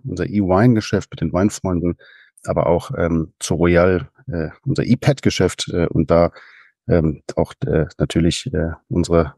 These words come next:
vier stationären Stores in Hamburg, die wir heute betreiben. Aber ich bin jetzt schon seit, ähm, knapp zwölf Jahren bei der Rewe. Das ist schon eine ganz schön lange Zeit. Davor war ich, ähm,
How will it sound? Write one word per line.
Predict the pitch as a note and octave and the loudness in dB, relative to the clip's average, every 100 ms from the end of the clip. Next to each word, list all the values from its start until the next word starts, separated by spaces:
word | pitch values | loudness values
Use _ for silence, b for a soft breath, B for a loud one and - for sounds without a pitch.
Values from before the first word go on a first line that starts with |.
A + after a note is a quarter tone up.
| _ | _
vier | - F2+ E2 | -6 -2 0
stationären | - E2+ D#2 D2+ G#2+ | 0 0 2 2 0
Stores | - C#2+ D2 - | 0 0 0 -2
in | D2+ D2+ | -8 -6
Hamburg, | D2 C#2+ C2 | -4 -4 -6
die | - - | -10 -12
wir | - | -12
heute | - - | -14 -12
betreiben. | - - - - _ _ _ B B B B B _ - | -10 -8 -8 -8 _ _ _ B B B B B _ -6
Aber | G2+ | -2
ich | - | 4
bin | |
jetzt | C3 - | 4 4
schon | A#2 | 4
seit, | A2+ A2 - - _ _ _ _ _ _ _ - A2 | 4 4 0 -20 _ _ _ _ _ _ _ -16 -6
ähm, | G2 F#2 F2 F2+ _ - | -6 -6 -10 -14 _ -8
knapp | A2 G#2+ - _ - | -6 -6 -10 _ -8
zwölf | A2+ A2 G2+ | 0 0 0
Jahren | G2+ A2+ A#2+ | -2 2 2
bei | A#2 | 4
der | A#2 A2+ | 2 2
Rewe. | A#2+ B2+ | 2 2
Das | F#2+ G2 | 0 -4
ist | |
schon | - F#2 | -8 -6
eine | F2+ | -4
ganz | - | -4
schön | F#2 | -4
lange | F2+ E2+ | -4 -2
Zeit. | G2+ A2 A2 | 0 0 0
Davor | - F#2 | 0 0
war | F2 | 2
ich, | F2 - b b b b _ F2 | 0 -6 b b b b _ -6
ähm, | F2 E2+ E2+ E2 | -2 0 -2 -2